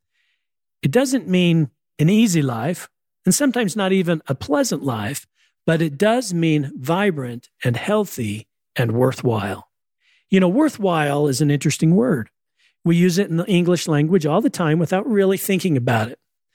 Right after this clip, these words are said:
The definition is being worth the time or effort spent. Worthy, valued. And it's healthy to ask the question, is our living and the way we are going about our living worthwhile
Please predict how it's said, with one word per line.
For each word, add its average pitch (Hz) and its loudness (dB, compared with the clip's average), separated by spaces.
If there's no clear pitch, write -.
The 160 4
definition 202 0
is 139 -2
being 147 0
worth 185 2
the 147 -2
time 139 -2
or 139 0
effort 156 -4
spent. - -4
Worthy, 139 0
valued. 127 -2
And 165 4
it's 160 -2
healthy 285 2
to 170 -6
ask 160 -4
the 165 0
question, 123 -4
is 208 2
our 240 4
living 160 0
and 151 2
the 170 4
way 175 4
we 160 2
are 151 -2
going 151 2
about 196 0
our 156 2
living 131 0
worthwhile 151 -2